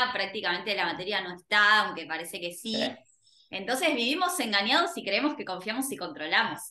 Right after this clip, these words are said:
Speaker 1: con un cinco por ciento de conciencia nada más, ¿no? Como, no tiene nada de sentido si te lo pones a pensar. Y es esto de que el cerebro siempre te va a mantener en supervivencia,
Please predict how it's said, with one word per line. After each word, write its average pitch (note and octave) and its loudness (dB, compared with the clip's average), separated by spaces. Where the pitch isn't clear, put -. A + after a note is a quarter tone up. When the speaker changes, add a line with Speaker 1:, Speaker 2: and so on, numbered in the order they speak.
Speaker 1:
con F#3 -6
un A3+ -4
cinco B3+ -2
por G#3+ 0
ciento A3+ -4
de A3+ 0
conciencia F3+ -4
nada D#3 0
más, D3 -6
¿no? F3 -8
Como, D#3+ -6
no A3 -6
tiene E4 -2
nada B3+ 6
de - 4
sentido G#3+ 2
si F3 -8
te E3+ -4
lo F3 -4
pones F3+ -6
a F#3 -2
pensar. E3+ -2
Y A#3+ 0
es C4 2
esto E4 2
de D4 6
que G#3 2
el G3+ -4
cerebro C#4 0
siempre D#4+ 0
te G3+ -2
va F3+ 2
a F#3 -2
mantener F#3 -4
en F3+ -4
supervivencia, F3 -6